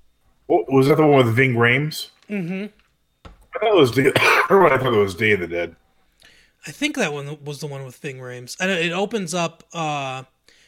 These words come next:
Speaker 2: where
Speaker 1: At
Speaker 2: they're
Speaker 1: the mall?
Speaker 2: No, they're, no, they're in a neighborhood, actually.
Speaker 1: Oh, yeah, yeah, that's, that's right. And then they go to the mall, is that correct?
Speaker 2: I believe so, yes.
Speaker 1: Yeah, that's the Ving Rhames one, so I don't know why I thought it was Day of the Dead.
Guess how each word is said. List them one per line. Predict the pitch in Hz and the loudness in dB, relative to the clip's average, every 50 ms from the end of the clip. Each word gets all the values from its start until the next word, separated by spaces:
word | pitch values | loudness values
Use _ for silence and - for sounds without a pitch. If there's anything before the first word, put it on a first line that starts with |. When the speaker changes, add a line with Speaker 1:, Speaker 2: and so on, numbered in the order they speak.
| _ _ - | _ _ -10
Speaker 2:
where | 170 170 165 | -6 -4 -4
Speaker 1:
At | 160 | -2
Speaker 2:
they're | 160 156 147 | -2 -4 -6
Speaker 1:
the | 120 | -6
mall? | 107 104 104 107 113 127 127 - - _ _ _ _ - | -2 0 2 4 4 4 2 0 -8 _ _ _ _ -10
Speaker 2:
No, | 170 185 190 190 160 143 | -6 -4 -2 -2 -2 -2
they're, | 147 170 160 | -4 -6 -6
no, | 156 175 180 170 170 | -4 -4 -4 -4 -2
they're | 175 175 | -2 -4
in | 170 | -4
a | 160 151 | -6 -6
neighborhood, | 151 156 156 151 147 135 127 135 131 127 - _ _ _ | -6 -6 -6 -6 -8 -10 -12 -12 -14 -16 -18 _ _ _
actually. | - 143 139 139 - - 151 139 135 139 - _ _ _ _ _ _ _ _ _ - - _ - | -12 -12 -12 -12 -12 -14 -12 -12 -12 -14 -16 _ _ _ _ _ _ _ _ _ -20 -12 _ 2
Speaker 1:
Oh, | 139 143 147 | 4 4 6
yeah, | 143 135 | 6 6
yeah, | 127 127 120 107 104 101 101 | 6 6 4 4 2 0 -2
that's, | 117 113 107 - - - | -2 -2 -2 -4 -8 -10
that's | 113 113 - - | -10 -8 -6 -4
right. | 104 95 95 98 - | -4 -4 -4 -4 -6
And | - 110 | -6 -4
then | 110 107 | -4 -4
they | 104 101 | -4 -2
go | 101 117 117 | 0 2 2
to | 117 113 | 2 2
the | 123 | 0
mall, | 131 135 135 135 135 131 113 | 0 0 0 0 2 2 2
is | 113 | 2
that | 117 120 117 | 2 0 0
correct? | - - 131 127 127 127 - - - - | 0 2 4 4 4 2 -2 -10 -12 -10
Speaker 2:
I | 170 | -10
believe | 160 165 160 165 160 139 | -8 -8 -8 -8 -8 -8
so, | - - 151 | -10 -10 -10
yes. | 131 131 127 123 123 - - - - - - - _ _ _ _ _ _ _ _ _ _ _ _ _ _ - 101 107 - | -10 -12 -12 -12 -12 -10 -8 -8 -8 -8 -10 -12 _ _ _ _ _ _ _ _ _ _ _ _ _ _ -20 -20 -14 -4
Speaker 1:
Yeah, | - 120 110 | 0 2 2
that's | 113 120 113 - | 2 2 0 0
the | 113 104 | -2 -2
Ving | 107 104 101 | 0 0 0
Rhames | 95 95 95 95 95 90 | -2 -2 -2 -4 -4 -4
one, | 87 87 85 90 90 87 | -6 -6 -8 -10 -10 -10
so | - 98 | -8 -8
I | 95 | -8
don't | 92 95 | -6 -6
know | 95 92 | -6 -6
why | 90 90 | -6 -6
I | 87 | -8
thought | - 87 | -8 -8
it | 87 85 | -8 -8
was | 85 82 | -8 -8
Day | - 90 90 90 | -6 -6 -6 -6
of | 85 | -6
the | 85 | -8
Dead. | 85 85 87 - | -8 -8 -8 -10